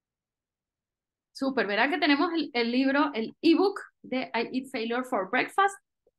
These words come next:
que les va a llegar a su, a su correo electrónico para que lo puedan disfrutar y puedan aprovechar todo este material complementario que tenemos para ustedes.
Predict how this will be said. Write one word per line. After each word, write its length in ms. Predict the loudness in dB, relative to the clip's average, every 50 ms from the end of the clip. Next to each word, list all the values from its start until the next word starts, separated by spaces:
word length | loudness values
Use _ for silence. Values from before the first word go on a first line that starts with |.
| _
que 100 | -2 0
les 140 | 0 0 0
va 80 | 0 -2
a 40 |
llegar 500 | -2 -2 -2 0 2 2 2 2 0 -4 -6 _ _ _ _
a 240 | 0 0 0 0 -4
su, 580 | -6 -6 0 2 4 4 4 2 0 -6 -8 _ _ _ _ _ _ _ _ _ 0
a 140 | 0 0 0
su 180 | 0 -4 -4
correo 320 | 0 0 0 2 2 2 2
electrónico 720 | 2 0 0 -2 -2 0 0 0 0 -2 -2 -4 -2 0
para 260 | 0 0 0 0 -4
que 120 | -6 -6 -6
lo 160 | -6 -8 -6
puedan 320 | -6 -4 -2 -2 -4 -4 -4
disfrutar 500 | -8 -8 -10 _ -14 -4 0 0 0 0
y 100 | 0 -6
puedan 360 | -6 -6 -4 -4 -6 -6 -6 -6
aprovechar 540 | -6 -6 -4 -6 -8 -8 -8 -10 -12 -12 -10
todo 120 | -12 -14
este 140 | -12 -12 -10
material 400 | -10 -10 -10 -10 -8 -8 -10 -10
complementario 560 | -10 -12 -12 -12 -14 -12 -6 -4 -4 -4 -4
que 100 | -6 -8
tenemos 320 | -8 -6 -6 -6 -8 -8 -4 0
para 240 | 2 2 2 2 -4
ustedes. 600 | -6 -6 -2 -2 0 0 0 0 -2 -4 -8